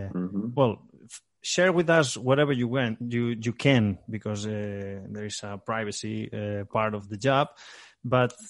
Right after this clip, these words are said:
Speaker 2: uh, I want to know, how did you manage to work with the players during the quarantine and during a, in a bubble? Because, uh, you don't have all the equipment that you want.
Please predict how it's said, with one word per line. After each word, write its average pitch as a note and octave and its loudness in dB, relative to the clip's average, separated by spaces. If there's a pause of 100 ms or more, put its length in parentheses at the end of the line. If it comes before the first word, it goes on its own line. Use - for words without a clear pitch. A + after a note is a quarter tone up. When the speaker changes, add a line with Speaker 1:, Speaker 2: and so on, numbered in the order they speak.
Speaker 2:
uh, A#2 -4
I B2+ -4
want C#3 -2
to C3 -4
know, C#3 2
how C#3+ -2
did B2 -6
you B2 -2
manage A#2+ 0 (180)
to G#2+ 0
work A#2 4
with A#2 -2
the B2 -4
players B2 4
during D3 4
the C3 0
quarantine D#3 -2
and A#2+ 2 (380)
during C3+ 4
a, A2 2
in A#2 2
a G#2 2
bubble? G#2+ 4
Because, G#2+ -2
uh, G#2+ -8 (100)
you A#2+ -4
don't A2+ -2
have A2+ -2
all A2 -2
the A2 0
equipment A2 0
that G#2 -4
you A#2+ 2
want. B2 0